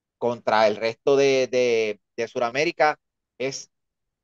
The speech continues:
de verdad excelente y, y promete mucho para, para el deporte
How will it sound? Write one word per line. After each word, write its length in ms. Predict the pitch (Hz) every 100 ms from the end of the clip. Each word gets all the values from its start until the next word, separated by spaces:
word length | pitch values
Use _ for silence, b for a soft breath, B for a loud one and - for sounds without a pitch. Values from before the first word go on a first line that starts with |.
| _
de 80 | 127
verdad 240 | 120 - -
excelente 800 | 139 - 117 135 156 - 123 -
y, 240 | 131 131 -
y 140 | 131
promete 440 | 131 127 139 170
mucho 420 | 151 160 170 135 113
para, 340 | 113 110 101
para 160 | 113 113
el 80 | 107
deporte 600 | 107 131 151 - 117